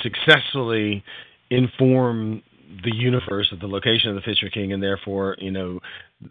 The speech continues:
uh, the unfolding of a plot that will take over Earth and enslave humans. If he can do that much, why doesn't he go back just a little bit and have, you know, those ghosts not become ghosts at all?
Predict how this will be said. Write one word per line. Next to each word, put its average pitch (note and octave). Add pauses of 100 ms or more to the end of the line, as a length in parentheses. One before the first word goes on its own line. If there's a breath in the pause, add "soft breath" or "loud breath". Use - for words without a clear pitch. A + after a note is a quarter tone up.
(240)
uh, F#2
the G2+
unfolding G#2
of F2+
a F2+
plot G2+
that F#2
will F2+
take G#2
over F#2
Earth F2
and F#2+ (120)
enslave F#2+ (120)
humans. D#2+ (340 loud breath)
If A2
he C#3+
can C#3+
do E3+
that C3+
much, - (1300 loud breath)
why F#3+
doesn't G#3
he D3+
go A#2+
back F#2+
just F#2+
a F#2
little E2+
bit E2+
and F#2
have, F#2 (640)
you G#2
know, F2+ (340)
those G#2+ (1200)
ghosts A#2
not A#2
become B2
ghosts A#2
at G#2
all? F#2